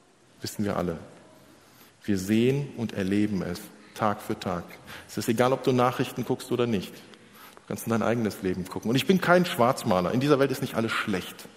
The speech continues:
Aber vieles ist richtig schlecht. Und das hat damit zu tun, mit der Ungerechtigkeit, weil wir Gottes Wahrheit, Gottes Gerechtigkeit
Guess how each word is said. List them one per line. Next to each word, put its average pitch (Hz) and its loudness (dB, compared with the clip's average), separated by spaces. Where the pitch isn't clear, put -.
Aber 92 -4
vieles 101 -2
ist - -8
richtig 107 -4
schlecht. 92 -6
Und 110 -2
das 104 -2
hat 104 0
damit 131 0
zu 151 -6
tun, 143 -2
mit - -6
der 107 0
Ungerechtigkeit, 101 0
weil 107 -4
wir 117 2
Gottes 131 0
Wahrheit, 107 2
Gottes 113 -6
Gerechtigkeit 98 -4